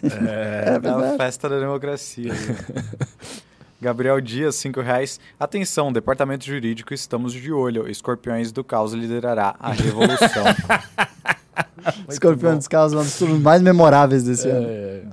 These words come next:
Speaker 2: E o último dos últimos. João Cláudio, dois reais. "E oi, Ricardo, é a live da espinha dorsal ateniana do M B L.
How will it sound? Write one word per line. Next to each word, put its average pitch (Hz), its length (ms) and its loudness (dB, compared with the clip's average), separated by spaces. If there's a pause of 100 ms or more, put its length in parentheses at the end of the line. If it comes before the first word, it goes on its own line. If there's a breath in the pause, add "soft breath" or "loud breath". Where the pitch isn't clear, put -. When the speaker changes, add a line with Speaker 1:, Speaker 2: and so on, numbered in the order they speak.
(960 soft breath)
Speaker 2:
E 123 520 -2
o 127 60 0
último 196 880 0
dos 156 280 -8
últimos. - 840 -8 (340)
João 147 320 2
Cláudio, 147 460 4
dois 135 220 2
reais. - 420 -4
"E 175 180 0
oi, 180 120 2
Ricardo, 143 560 2
é 143 80 6
a 143 60 4
live 123 420 0
da 123 120 0
espinha 120 400 -4
dorsal 117 680 -4
ateniana 113 680 -8
do 107 120 -6
M 110 160 -6
B 127 100 -4
L. 101 320 -4